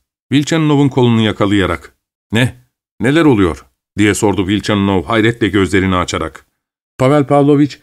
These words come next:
sessizce onu seyretmeye başladı. Dudakları kıpırdıyor, öfkeyle gülüyordu.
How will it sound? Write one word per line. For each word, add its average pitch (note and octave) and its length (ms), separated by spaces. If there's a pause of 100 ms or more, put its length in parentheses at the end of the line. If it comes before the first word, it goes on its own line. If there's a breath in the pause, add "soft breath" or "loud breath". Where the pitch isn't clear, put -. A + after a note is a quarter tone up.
(160)
sessizce C#3 560
onu C3 200
seyretmeye A2 580
başladı. F#2 500 (260)
Dudakları A#2 440
kıpırdıyor, G#2 720 (200)
öfkeyle A2+ 440
gülüyordu. F2+ 680